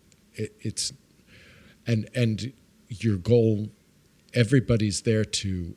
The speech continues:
explore things or try to, try to, I mean, I was there to try to understand how I could make a life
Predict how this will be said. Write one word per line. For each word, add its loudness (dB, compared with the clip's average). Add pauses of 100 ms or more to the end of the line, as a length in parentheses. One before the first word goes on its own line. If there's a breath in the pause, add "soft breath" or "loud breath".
explore -4
things -8
or -10
try -6
to, -6 (840)
try -6
to, -8 (240)
I -2
mean, 0
I -2
was -2
there -2
to -10
try -4
to 0
understand -4 (1300 loud breath)
how 0
I 0
could -4 (1400)
make -2
a -2
life -4